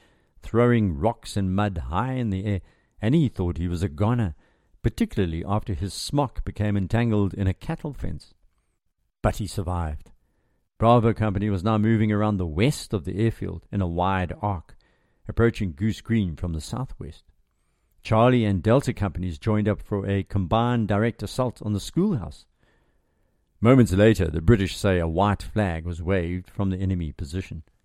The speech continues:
It was then that an incident took place which is disputed,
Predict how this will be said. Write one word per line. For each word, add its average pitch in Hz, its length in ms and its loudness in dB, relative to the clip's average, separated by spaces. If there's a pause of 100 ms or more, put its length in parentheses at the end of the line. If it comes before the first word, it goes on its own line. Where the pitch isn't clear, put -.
(840)
It 101 100 -8
was 95 180 0
then 117 340 8
that 110 160 6
an 107 120 2
incident 113 500 2
took - 180 -6
place 104 320 0
which 95 180 -6
is 95 120 -4
disputed, 104 640 -4